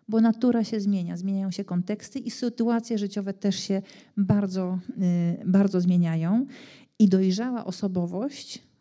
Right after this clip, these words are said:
która oczywiście wraz z wiekiem nam przychodzi, ale dojrzała osobowość jest wtedy, kiedy my rzeczywiście potrafimy widzieć życie w różnych barwach i w różnych kolorach. I że kontekst nadaje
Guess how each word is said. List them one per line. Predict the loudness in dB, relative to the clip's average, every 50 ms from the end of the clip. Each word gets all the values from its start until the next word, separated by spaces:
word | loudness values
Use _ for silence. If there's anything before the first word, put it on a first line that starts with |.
| -20 _
która | -6 -4 -4 -4 -4
oczywiście | -6 -6 -6 -6 -6 -6 -6 -6 -6 -6 -4
wraz | -2 -2 -2 -2
z | -2 0
wiekiem | 0 0 0 -2 -2 -4 -2
nam | -2 -2 -4
przychodzi, | -6 -8 -10 -8 -8 -8 -6 -6 -6
ale | -4 -4 -4 -2
dojrzała | -2 -2 -2 -2 -2 -2 -4 -4 -4
osobowość | -6 -8 -8 -6 -6 -4 -4 -4 -6 -8
jest | -8 -12 -12
wtedy, | -16 -8 -6 -6 -4 -4 -6
kiedy | -6 -6 -4 -4
my | -4 -2
rzeczywiście | -4 -4 -4 -6 -6 -4 -4 -6 -4 -4 -8 -6
potrafimy | -6 -6 -6 -4 -4 -4 -4 -2 -2 0 0 0
widzieć | -4 -6 -6 -6 -4 -4
życie | -4 -6 -4 -6 -6 -6
w | -6 -6
różnych | -6 -6 -6 -4 -6 -6 -4
barwach | -4 -4 -4 -2 -4 -4 -6 -6
i | -8
w | -8
różnych | -6 -6 -2 -2 -4 -4
kolorach. | -4 -4 -4 -4 -4 -8 -10 -12 -16 -18 _ _ _ _ _ _ -20 -20 -20 -20 -20 _ _ _ _ _ _ _ _ _ _ _ _ _
I | 2 2
że | 2 2
kontekst | -2 -4 -2 0 2 2 2 0 0 -4 -4 -6 -12 -16 -14 -16 -18 -8 -4
nadaje | -4 -4 -2 -4 -4 -4 -4 -4 -4 -4 -4 -6 -8